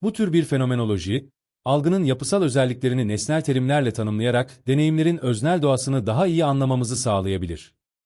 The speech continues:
Fiziksel temel ve zihni beden sorunu. Nagel, öznellik ve nesnellik arasındaki sorunun, fizikselcilik ile ilgili daha büyük sorunları ortaya çıkardığını belirtir. Bir deneyimin öznel karakterini anlamadan,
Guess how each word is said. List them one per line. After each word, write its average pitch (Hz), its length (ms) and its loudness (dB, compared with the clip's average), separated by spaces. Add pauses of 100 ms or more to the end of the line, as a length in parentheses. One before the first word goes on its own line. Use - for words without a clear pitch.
Fiziksel 180 540 0
temel 156 420 2
ve 160 140 2
zihni 131 380 2
beden 120 280 2
sorunu. 87 480 -4 (540)
Nagel, 127 480 0 (400)
öznellik 160 520 0
ve 147 120 2
nesnellik 139 460 0
arasındaki 123 480 0
sorunun, 107 520 -4 (340)
fizikselcilik 160 760 0
ile 147 140 2
ilgili 123 340 0
daha 143 260 0
büyük 170 180 0
sorunları 139 420 2
ortaya 120 280 0
çıkardığını 104 540 0
belirtir. 85 500 -6 (480)
Bir 196 200 0
deneyimin 160 380 4
öznel 127 440 0
karakterini 127 500 0
anlamadan, 110 600 -2